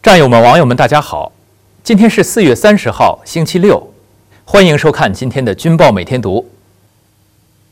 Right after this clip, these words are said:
中共中央政治局四月二十九号召开会议，分析研究当前经济形势和经济工作，审议国家“十四五”期间人才发展规划。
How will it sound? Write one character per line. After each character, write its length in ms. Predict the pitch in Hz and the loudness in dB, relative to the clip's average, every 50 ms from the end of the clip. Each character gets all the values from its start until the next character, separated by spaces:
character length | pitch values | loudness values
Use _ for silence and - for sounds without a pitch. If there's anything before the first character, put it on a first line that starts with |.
| _ _ | _ _
中 160 | - 226 220 214 | 0 2 2 4
共 100 | 233 170 | 4 2
中 160 | - 175 175 | 0 0 0
央 140 | 185 190 190 | 0 0 0
政 120 | 226 190 | -2 -4
治 120 | 110 98 | -4 -6
局 240 | 87 - 92 98 117 | -10 -8 -6 -6 -6
四 240 | 123 - - 196 170 | -6 -6 -4 -4 -2
月 120 | 156 156 | 0 0
二 140 | 147 113 160 | 0 0 -2
十 140 | 135 - 175 | -4 -4 -6
九 160 | - 104 80 | -6 -8 -6
号 180 | - - 120 104 | -4 -4 -4 -2
召 140 | - 120 - | -2 -4 -4
开 120 | - 107 | -4 -6
会 200 | 101 - 139 92 | -8 -6 -8 -8
议， 240 | 85 95 90 85 _ _ _ _ _ _ _ _ _ _ _ _ _ _ | -8 -10 -14 -14 _ _ _ _ _ _ _ _ _ _ _ _ _ _
分 180 | _ - 233 226 | _ 0 0 0
析 160 | - 196 143 | 0 0 0
研 160 | 113 113 143 | -2 0 0
究 160 | - 175 165 | 0 0 0
当 200 | 165 196 190 196 | 2 0 0 -2
前 200 | - - 107 101 | -2 -4 -6 -6
经 140 | - - 185 | -6 -6 -8
济 140 | - - 95 | -6 -8 -10
形 200 | - - 98 107 | -10 -8 -8 -8
势 220 | 110 - 139 104 | -6 -6 -4 -6
和 240 | 87 - - 104 113 | -6 -6 -6 -6 -6
经 160 | 113 - 180 | -4 -6 -6
济 100 | 170 139 | -4 -6
工 220 | - - 156 165 170 | -6 -4 -4 -4 -4
作， 240 | - 131 - - _ _ _ _ _ _ _ - | -2 -4 -4 -6 _ _ _ _ _ _ _ -8
审 260 | - - 143 135 147 | -2 -2 0 0 0
议 140 | 190 165 127 | 0 0 0
国 160 | - 120 127 | 0 0 0
家 180 | 131 180 165 165 | 2 2 2 2
“十 160 | 160 - - | 0 -4 -8
四 180 | 151 - - 202 | -8 -6 -4 -4
五” 200 | 151 90 80 80 | -4 -4 -6 -12
期 180 | - - 123 120 | -12 -10 -10 -6
间 300 | 110 127 123 123 120 - - | -4 -2 -2 -4 -4 -6 -6
人 200 | 110 113 131 180 | -4 -4 -2 -4
才 280 | 196 - - - 113 | -4 -6 -8 -10 -6
发 200 | 120 - 147 143 | -4 -2 -2 -2
展 160 | 143 - 87 - | -2 -4 -8 -8
规 200 | - 110 123 120 | -6 -6 -6 -4
划。 200 | - - - | -4 -4 -6